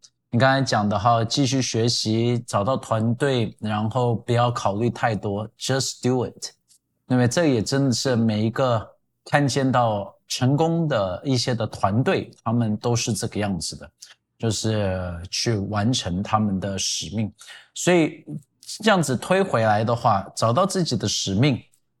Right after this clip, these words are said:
第一个很重要的，也就是你要常常学习，要一直的去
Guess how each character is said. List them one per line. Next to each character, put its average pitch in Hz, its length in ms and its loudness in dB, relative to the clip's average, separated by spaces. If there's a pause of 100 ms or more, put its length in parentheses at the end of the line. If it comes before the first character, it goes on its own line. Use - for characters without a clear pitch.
(500)
第 165 200 6
一 170 60 4
个 117 420 -2
很 - 280 2
重 151 240 4
要 131 180 4
的， 101 100 0
也 101 80 0
就 117 200 0
是 113 380 -4
你 123 120 0
要 143 100 2
常 123 160 0
常 120 140 2
学 107 220 -2
习， 87 320 -4 (320)
要 127 200 0
一 170 100 2
直 113 160 -2
的 92 100 -4
去 123 180 -2